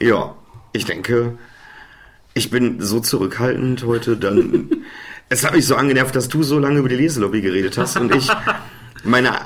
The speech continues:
Speaker 1: meine zwanzig, ich hab tatsächlich dieses Jahr,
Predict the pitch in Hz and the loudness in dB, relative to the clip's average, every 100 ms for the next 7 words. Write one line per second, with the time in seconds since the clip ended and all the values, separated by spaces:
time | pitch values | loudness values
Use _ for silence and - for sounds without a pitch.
0 | - - 135 131 - 160 202 165 151 160 | -6 0 2 2 0 0 0 0 0 0
1 | 139 147 151 160 220 220 190 151 202 202 | 0 0 0 0 -2 -2 -6 -4 -4 -4
2 | - 185 180 170 | -6 -2 -2 -4